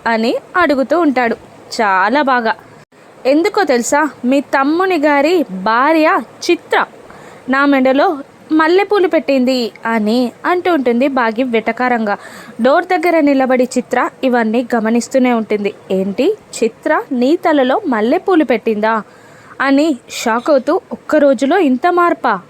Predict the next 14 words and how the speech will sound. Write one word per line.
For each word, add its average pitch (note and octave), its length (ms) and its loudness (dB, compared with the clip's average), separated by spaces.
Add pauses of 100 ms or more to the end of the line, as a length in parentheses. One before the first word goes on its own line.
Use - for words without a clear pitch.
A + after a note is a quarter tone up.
(120)
అని G#3 280 -2 (440)
అనుకుంటూ F#4+ 500 0
ఉండగా, C4+ 380 0 (220)
"ఆ D#4+ 120 4
మార్పు D4+ 440 0 (220)
మంచికి F4 540 -2
కాదులేండి" A#3+ 720 0 (600)
అంటూ F#4 280 0
ఉంటుంది C4 360 0 (100)
బాగి. A#3 400 -2 (720)
"మంచికి G#3+ 520 -2
కాదా? A#3+ 380 0 (300)
ఎందుకు?" G#3+ 440 0 (380)
అని A3 280 -2